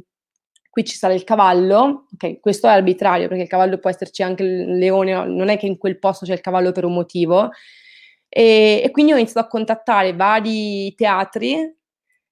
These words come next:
e, e quindi lì c'è stata una cosa bellissima, è stata una collaborazione con questi teatri in cui io poi, mm, loro mi hanno prestato delle maschere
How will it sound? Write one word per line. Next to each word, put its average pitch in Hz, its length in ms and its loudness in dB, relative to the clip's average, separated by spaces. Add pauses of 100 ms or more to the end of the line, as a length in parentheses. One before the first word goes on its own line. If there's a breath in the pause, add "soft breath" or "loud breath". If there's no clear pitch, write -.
(100)
e, 196 1300 -2
e 226 80 -6
quindi 269 280 2
lì 254 100 0
c'è 247 80 -12
stata 202 240 -2
una 202 80 -2
cosa 233 220 -4
bellissima, 226 840 -4
è 220 120 -4
stata 202 180 -4
una 196 160 -4
collaborazione 202 1120 -2
con 190 140 -8
questi 190 220 -12
teatri 190 400 -2
in 254 160 -4
cui 202 160 -8
io 247 220 -2
poi, 240 360 -2 (720 soft breath)
mm, 196 640 -2
loro 240 200 4
mi 269 100 6
hanno 214 240 -2
prestato 190 680 -2
delle 185 220 -2
maschere 190 800 -4